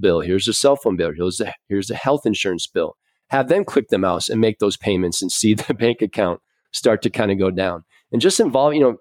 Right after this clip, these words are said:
having conversation around the, around the dinner table while driving to sports practice, going to the grocery store. And here's, here's one question you can ask your kid. I don't care how old they are. And it will potentially, you know, start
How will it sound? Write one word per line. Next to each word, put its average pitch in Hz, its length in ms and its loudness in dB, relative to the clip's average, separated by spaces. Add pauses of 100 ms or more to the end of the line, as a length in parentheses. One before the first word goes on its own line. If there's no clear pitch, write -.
having 143 260 2
conversation 143 600 2
around 135 80 6
the, 123 260 0
around 127 120 4
the 123 60 2
dinner 113 300 4
table 131 440 2
while 110 140 4
driving 113 400 2
to 113 80 -2
sports - 400 0
practice, 113 600 -2 (420)
going 110 140 6
to 110 60 4
the 107 40 2
grocery 110 280 2
store. 113 200 4
And 117 160 4 (420)
here's, 175 280 2 (420)
here's 147 220 2
one 147 560 2 (480)
question 135 420 2
you 110 100 2
can 104 140 2
ask 113 340 -2
your 113 120 0
kid. 107 200 2
I 95 80 4
don't 135 140 2
care 123 120 0
how 127 160 2
old 92 200 0
they 85 120 0
are. 87 280 -4 (460)
And 107 340 2
it 123 160 0
will 107 540 4 (140)
potentially, 123 920 2
you 117 80 -2
know, 95 80 0
start 110 400 2